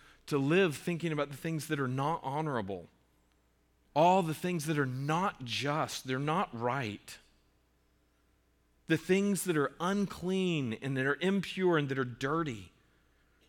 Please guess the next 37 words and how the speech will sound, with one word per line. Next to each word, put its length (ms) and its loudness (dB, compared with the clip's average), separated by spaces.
the 80 0
things 340 2
that 120 0
are 80 6
repulsive. 720 0
It, 260 -4
you 100 0
know, 160 0
I, 160 -2
there 200 -2
are 180 0
some 180 -2
things 220 -2
that 60 -2
I 60 0
just 260 -4
don't 180 -2
understand. 800 -2
I, 200 -8
I 100 4
don't 400 0
understand 540 -4
horror 360 -2
films. 720 -12
And 120 0
I, 100 -2
and 120 0
I 80 4
think 220 0
that 140 0
that's 160 -2
probably 560 0
good, 600 -4
that, 220 -6
that 160 -8
maybe, 460 -2
uh, 120 -4